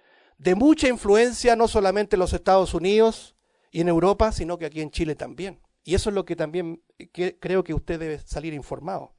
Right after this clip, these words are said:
Living Out, T G C, Ministerio de Rabí Zacarías, eh, la Convención Bautista del Sur,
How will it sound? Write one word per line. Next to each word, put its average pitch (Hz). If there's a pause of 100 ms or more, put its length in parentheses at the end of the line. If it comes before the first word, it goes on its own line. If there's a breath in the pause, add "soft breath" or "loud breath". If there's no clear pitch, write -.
(440 soft breath)
Living 247
Out, 254 (440)
T 247
G 247
C, 233 (480)
Ministerio 190
de 185
Rabí 170
Zacarías, 190 (880)
eh, 175
la 170
Convención 170
Bautista 180
del 156
Sur, 294